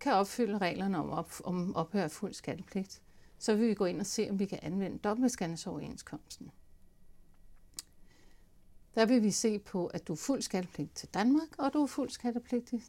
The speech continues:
til udlandet. Så skal vi finde ud af, men hvem kan beskatte den globale indkomst, og hvem kan kun skatte kilder fra landet. Der bruger vi så dobbeltbeskatningsoverenskomst, typisk artikel fire, som går ind og fastlægger,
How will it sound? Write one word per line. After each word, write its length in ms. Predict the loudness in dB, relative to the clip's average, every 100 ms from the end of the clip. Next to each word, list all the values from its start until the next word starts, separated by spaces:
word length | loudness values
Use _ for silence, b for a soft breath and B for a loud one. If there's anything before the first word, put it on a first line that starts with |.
| -8
til 160 | -2
udlandet. 520 | 0 0 -2 -2 -4 -6 b b b b
Så 160 | -2 0
skal 180 | 2 2
vi 80 | 0
finde 280 | 2 2
ud 80 | 2
af, 300 | 0 -2 -2
men 120 | -2
hvem 200 | 0 0
kan 100 | -2
beskatte 460 | -2 -2 -2 -4 -4
den 180 | -4 -4
globale 460 | -2 0 2 2
indkomst, 480 | 2 2 0 -4 -6
og 60 | 0
hvem 200 | 0 0
kan 120 | -6
kun 240 | 0 0
skatte 420 | 0 -2 -2 -2 -8 -12 -4
kilder 340 | 0 0 -2
fra 240 | -4 -4 -2
landet. 360 | -2 -4 -8 -10 -20 -20 b b b b b b -2
Der 60 |
bruger 220 | 4 4
vi 80 | 4
så 140 | 0 0
dobbeltbeskatningsoverenskomst, 1400 | 2 2 0 -4 -4 -4 -6 -8 -8 -8 -10 -6 -6 -6 -18 -20 -20 -10
typisk 380 | 0 2 2 -4
artikel 380 | -6 -4 -6 -6
fire, 360 | 2 4 4 0 b b b b
som 180 | 2 4
går 120 | 4
ind 220 | 2 0
og 60 | 0
fastlægger, 640 | 0 -2 -2 0 0